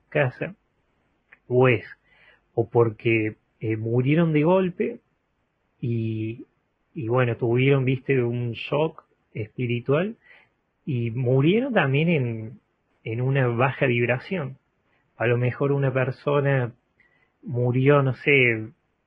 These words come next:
haciendo lo que sea que le produzca baja vibración, entonces quedó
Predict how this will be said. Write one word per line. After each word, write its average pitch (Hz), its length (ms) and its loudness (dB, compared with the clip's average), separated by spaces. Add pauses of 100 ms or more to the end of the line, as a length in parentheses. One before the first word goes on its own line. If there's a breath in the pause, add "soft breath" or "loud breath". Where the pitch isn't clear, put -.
(100)
haciendo 147 480 2
lo 123 140 2
que 117 100 -2
sea 147 240 2
que 127 80 2
le 117 140 0
produzca 127 480 0 (180)
baja 123 280 -2
vibración, 139 640 -6 (520)
entonces 131 600 -6
quedó 151 640 4